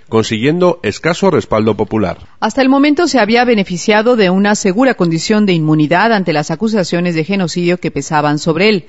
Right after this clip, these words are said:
Speaker 2: pero después de su derrota, las cosas pueden cambiar. Los dos vencedores de la primera vuelta, Óscar Berger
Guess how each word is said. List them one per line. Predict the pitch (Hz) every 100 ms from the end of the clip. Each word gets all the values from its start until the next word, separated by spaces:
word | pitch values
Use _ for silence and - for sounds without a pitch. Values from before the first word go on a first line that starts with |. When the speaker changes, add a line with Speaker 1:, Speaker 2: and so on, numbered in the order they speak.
| - - - -
Speaker 2:
pero | 165
después | 156 147 220 208
de | 170
su | 247
derrota, | 220 180 196 226 233 - -
las | 160 -
cosas | 226 247 233
pueden | - 214 175 165
cambiar. | 151 147 139 135 - - - - - -
Los | 208
dos | 202 240
vencedores | 226 226 233 220 226 233
de |
la | 208 185
primera | 175 185 185
vuelta, | 196 202 247 254 - -
Óscar | - 214 - 208 170
Berger | 170 156 208 196